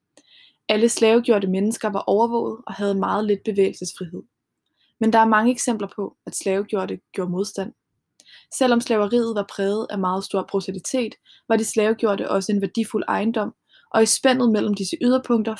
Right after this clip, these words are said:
foregik der modstandshandlinger. I forhold til arbejdet med sukkerrør var den ultimative modstandshandling at brænde sukkermarkerne af,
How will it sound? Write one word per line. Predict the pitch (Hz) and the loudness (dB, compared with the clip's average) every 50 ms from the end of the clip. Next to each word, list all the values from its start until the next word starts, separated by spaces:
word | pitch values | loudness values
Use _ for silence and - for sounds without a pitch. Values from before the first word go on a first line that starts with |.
| - - | -4 0
foregik | 202 202 196 - 220 190 - | 0 0 0 -2 -4 -4 -4
der | - 202 196 | -6 -4 -2
modstandshandlinger. | 196 180 180 160 - 190 180 - - 180 180 180 180 185 185 185 170 - _ _ _ _ _ _ _ _ _ _ _ _ - - - - - - - _ _ _ | -2 -2 -4 -4 -4 -4 -4 -4 -6 -6 -8 -6 -8 -8 -8 -10 -12 -16 _ _ _ _ _ _ _ _ _ _ _ _ -20 -20 -20 -20 -20 -20 -20 _ _ _
I | 220 | -4
forhold | - - 240 233 233 233 233 247 226 | 0 2 4 4 4 4 4 0 0
til | 208 - - - | 0 -2 0 2
arbejdet | - 196 202 202 220 208 196 - - 190 | 2 2 2 4 2 2 2 0 -2 -4
med | 185 180 | -4 -4
sukkerrør | - - 214 208 220 214 208 202 - - - _ _ | -2 -2 -2 -2 -2 -2 -4 -4 -4 -4 -6 _ _
var | 202 196 | -2 -2
den | 196 202 - | 0 0 2
ultimative | 240 240 233 - 233 233 208 - - 208 196 | 0 0 0 2 0 0 0 0 -4 -2 -2
modstandshandling | 190 190 196 196 196 208 196 196 - - 190 185 180 180 180 208 - | 2 2 2 0 0 -4 -6 -6 -6 -6 -6 -6 -4 -6 -6 -6 -8
at | 190 - | -10 -8
brænde | - 185 185 185 185 180 | -6 -6 -4 -4 -4 -2
sukkermarkerne | - 214 202 202 214 202 196 196 202 190 180 190 - | 0 0 0 2 0 0 -2 -2 -4 -6 -8 -6 -4
af, | - 233 226 | -2 -4 -4